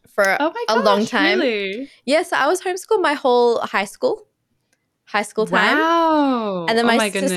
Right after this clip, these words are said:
Speaker 2: goodness.
Speaker 1: was homeschooled from, like, grade three. So she was always been
Speaker 2: Yeah.
Speaker 1: always been homeschooled.
Speaker 2: Wow.
Speaker 1: And it was a
Speaker 2: Oh my goodness.
Speaker 1: I think it was a decision for two different reasons. So my sister has anxiety and things like that. So she needed that space where
Speaker 2: Mm.
Speaker 1: she could just be.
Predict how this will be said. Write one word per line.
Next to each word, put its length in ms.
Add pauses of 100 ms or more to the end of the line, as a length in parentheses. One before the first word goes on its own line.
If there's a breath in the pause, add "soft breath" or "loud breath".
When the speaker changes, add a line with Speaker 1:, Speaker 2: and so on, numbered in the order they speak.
(120)
Speaker 2:
goodness. 240
Speaker 1:
was 260
homeschooled 480
from, 220
like, 200
grade 300
three. 320
So 140
she 120
was 120
always 440
been 420 (360)
Speaker 2:
Yeah. 500
Speaker 1:
always 220
been 140
homeschooled. 300
Speaker 2:
Wow. 340
Speaker 1:
And 440 (140)
it 120
was 180
a 40
Speaker 2:
Oh 80
my 140
goodness. 380 (200)
Speaker 1:
I 80
think 200
it 80
was 200
a 60
decision 580
for 120
two 180
different 300
reasons. 380
So 60
my 100
sister 360
has 300
anxiety 560
and 120
things 200
like 160
that. 240
So 100
she 240
needed 300
that 180
space 400
where 80
Speaker 2:
Mm. 80
Speaker 1:
she 60
could 160
just 240 (160)
be. 420